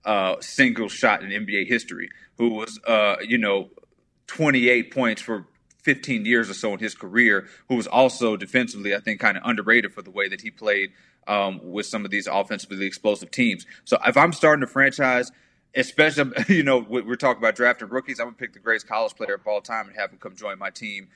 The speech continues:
and we can, you know, see how many championships we can win with the fifteen years of dominance. So I'm starting with Kareem.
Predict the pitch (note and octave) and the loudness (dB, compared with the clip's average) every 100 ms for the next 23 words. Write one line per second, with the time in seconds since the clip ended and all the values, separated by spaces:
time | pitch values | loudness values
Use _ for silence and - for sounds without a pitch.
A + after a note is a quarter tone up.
0 | _ _ G#2+ G#2 G2 G#2 G#2+ F#2 G#2 G2+ | _ _ -4 -2 -4 -6 -8 -10 -8 -8
1 | F2+ - A#2+ G#2+ G2+ F#2 G#2+ F#2+ G2+ G#2+ | -8 -4 -2 -2 -2 -2 -4 -2 -8 -8
2 | G#2+ F#2 G#2+ G2 F#2+ - A2 - G#2+ F#2 | -12 -6 -6 -4 -6 -6 -6 -6 -8 -4
3 | G2 G2 F#2+ G2 F2+ G2 G2 F2+ - A2 | -4 -4 -6 -10 -4 -2 -2 -4 -6 -4
4 | A#2 D3+ D3 C3+ - C#3+ A2 | 0 0 -2 -6 -8 -6 -6